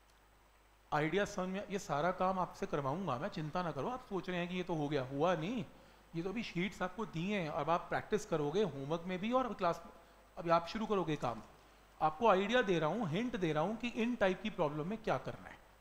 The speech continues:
फिर आप लगा के देखना। Point समझ में आ रहा है यहाँ तक? जैसे suppose average velocity का formula क्या करवाया मैंने? delta X by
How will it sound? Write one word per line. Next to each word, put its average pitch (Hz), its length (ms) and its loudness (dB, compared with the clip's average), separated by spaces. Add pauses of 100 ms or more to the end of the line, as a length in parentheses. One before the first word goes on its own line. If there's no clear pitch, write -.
(580)
फिर 247 100 0
आप 214 240 6
लगा 170 140 4
के 151 140 0
देखना। 120 360 -6 (160)
Point 170 180 4
समझ 208 200 -2
में 208 80 2
आ 190 100 8
रहा 190 80 4
है 190 60 4
यहाँ 190 140 2
तक? 214 180 -4 (1300)
जैसे 180 420 4 (560)
suppose 190 500 4 (840)
average 208 400 4
velocity 190 640 0 (680)
का 185 120 4
formula 165 560 0
क्या 165 280 0
करवाया 135 420 0
मैंने? 107 280 -8 (560)
delta 151 420 0 (100)
X - 240 -2
by 190 140 6